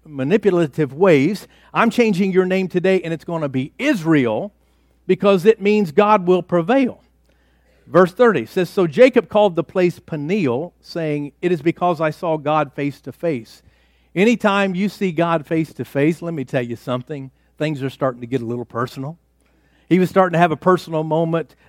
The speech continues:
uh, with God when he saw him face to face. And then he says, "And yet my life was spared."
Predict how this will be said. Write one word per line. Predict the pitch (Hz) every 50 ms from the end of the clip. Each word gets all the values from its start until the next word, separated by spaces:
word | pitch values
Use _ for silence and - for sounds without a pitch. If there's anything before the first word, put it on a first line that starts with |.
| _
uh, | - 139 131 123 123 123 120
with | 139 151 160 147 -
God | 151 143 139 143 160 160
when | 139 135 131
he | 135 139 127
saw | - - 156 143
him | 147 147 143 131
face | - 147 147 156 - -
to | - 131
face. | - 135 127 165 196 - - - _ _ _ _ _ _ _ _ _ _ _ _
And | 151 156 160
then | 170 196 208
he | 196
says, | 170 - - 175 175 151
"And | 160 175 165 156
yet | 180 208 190
my | 175 165 165
life | 156 160 170 180 175 165 -
was | 170 170 165
spared." | - - _ 214 202 175 131 107 95 90